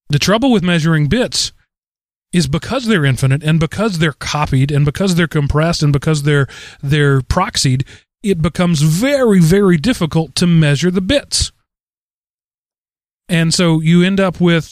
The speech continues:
so, so we put a meter at the outside of my house on, you know, measuring all the bits that come into my router. So then I can set up a proxy service and maximize my use inside. Okay, that would be a useful thing to do.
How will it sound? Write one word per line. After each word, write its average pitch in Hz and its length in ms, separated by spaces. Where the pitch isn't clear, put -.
so, 175 360
so 180 160
we 180 80
put 214 200
a 202 40
meter 180 600
at 160 140
the 165 160
outside 180 460
of 147 120
my 151 160
house 131 480
on, 156 420
you 160 140
know, 135 220
measuring 165 360
all 160 180
the 165 100
bits 160 240
that 160 160
come 165 180
into 156 160
my 143 180
router. 135 380
So 160 220
then 196 220
I 190 160
can 190 180
set 165 220
up 151 120
a 135 60
proxy 208 400
service 139 500
and 151 200
maximize 156 680
my 143 180
use 135 500
inside. 160 580
Okay, 185 260
that 170 200
would 160 140
be 165 160
a - 20
useful 160 380
thing 151 220
to 139 60
do. 147 280